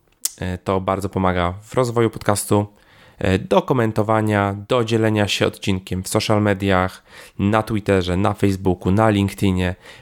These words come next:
Będzie mi bardzo miło, jeżeli będę mógł dotrzeć do większej ilości osób. Mm, no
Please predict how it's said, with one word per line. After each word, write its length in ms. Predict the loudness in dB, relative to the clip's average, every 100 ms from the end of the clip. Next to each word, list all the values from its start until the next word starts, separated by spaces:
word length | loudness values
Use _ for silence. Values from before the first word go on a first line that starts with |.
| -4
Będzie 360 | 0 2 4 4
mi 160 | 2
bardzo 400 | 0 2 2 4
miło, 400 | 4 4 4 2 -2 -20 -8
jeżeli 280 | -4 0 0
będę 160 | 2 2
mógł 120 | 2
dotrzeć 340 | 0 0 -2
do 140 | 0 2
większej 380 | 0 0 -2
ilości 540 | 0 -2 -2 -4 -6 -6 _ _ _ _ _
osób. 520 | -2 0 0 0 -4 -20 _ _ _ _ _ 0
Mm, 380 | 2 4 2 -2 _ _ _ _
no 440 | 0 2 2 2